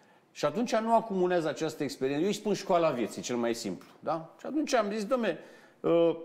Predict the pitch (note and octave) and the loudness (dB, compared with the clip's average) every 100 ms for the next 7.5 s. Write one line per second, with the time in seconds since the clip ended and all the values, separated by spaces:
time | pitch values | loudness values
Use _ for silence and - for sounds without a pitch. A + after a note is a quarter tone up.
0 | - - B3 D4 - A3 G3 - - - | -12 0 0 0 0 0 0 -4 -16 -20
1 | _ _ D#3 F3+ A#3 A#3 G#3 G#3 - F#3 | _ _ -2 0 0 0 0 2 2 0
2 | D3+ D3+ C#3+ D#3+ - - D#3 D3 C3+ B2+ | 0 -2 0 0 -2 -8 -4 -2 -2 0
3 | E3+ E3 C3 C3+ C3+ B2 C#3 C3 A#2+ A#2 | 0 0 0 -4 -2 -4 0 0 2 0
4 | A#2 C#3+ - - D3 - C3+ C#3 A#2+ B2 | 0 -2 -6 0 0 0 -2 -2 -2 -2
5 | A#2+ C#3 - C3 C3 B2+ A#2 - - A2 | 0 -2 -4 -2 0 0 -2 -6 -6 0
6 | A#2 A#2 A2 - D#3 E3 - B2+ D3 C#3+ | 2 2 0 -2 -4 -4 0 2 0 0
7 | C3+ C3 - E2 C#2+ | -4 -2 -2 -4 -6